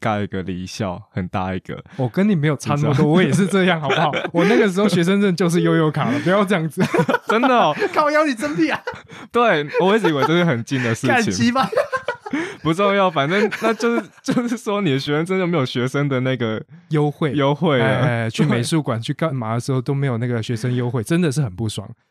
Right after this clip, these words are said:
Speaker 1: 嗯，所以我还需要那个东西一阵子，还可以再拖一下啦。
Speaker 2: 啊，你不可能是为了这个，然后还没毕业吧？
Speaker 1: 一方面也是懒啦，因为我现在住新店，然后到政大也是有一段。
Speaker 2: 哦，
Speaker 1: 嗯。
Speaker 2: 好，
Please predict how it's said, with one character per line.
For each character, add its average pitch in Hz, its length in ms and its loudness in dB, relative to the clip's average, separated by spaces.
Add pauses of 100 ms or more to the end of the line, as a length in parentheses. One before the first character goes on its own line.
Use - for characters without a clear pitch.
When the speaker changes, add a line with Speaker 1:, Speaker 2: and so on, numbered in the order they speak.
(160)
Speaker 1:
嗯， 104 420 -6
所 170 160 4
以 - 20 4
我 127 160 2
还 101 160 0
需 - 160 -6
要 104 140 -2
那 95 180 -4
个 90 80 -4
东 120 140 -2
西 120 360 -4
一 110 40 -6
阵 107 260 -6
子， 90 160 -10
还 117 160 -2
可 165 100 0
以 139 60 0
再 143 140 -2
拖 120 320 -4
一 101 60 -4
下 101 200 -6
啦。 - 160 -8 (180)
Speaker 2:
啊， 202 260 0
你 135 180 -2 (240)
不 277 100 -4
可 - 140 -4
能 131 100 -2
是 214 120 -4
为 214 200 0
了 147 80 0
这 170 140 -4
个， 131 340 -4
然 135 100 -2
后 170 120 0
还 135 160 -4
没 131 80 0
毕 156 260 -2
业 135 80 0
吧？ 92 220 -12 (420)
Speaker 1:
一 127 60 -2
方 139 180 -2
面 135 100 -2
也 98 60 -2
是 113 120 -4
懒 80 220 -4
啦， 71 140 -8
因 127 60 -4
为 135 60 -2
我 117 140 -2
现 113 140 -4
在 110 80 0
住 107 220 -4
新 98 240 -6
店， 98 180 -4
然 92 100 -6
后 98 120 -4
到 104 180 -4
政 98 240 -6
大 95 140 -2
也 87 80 -4
是 101 120 -6
有 78 140 -4
一 - 120 -8
段。 67 140 -10 (280)
Speaker 2:
哦， 131 960 -2
Speaker 1:
嗯。 - 60 -20 (160)
Speaker 2:
好， 98 260 -8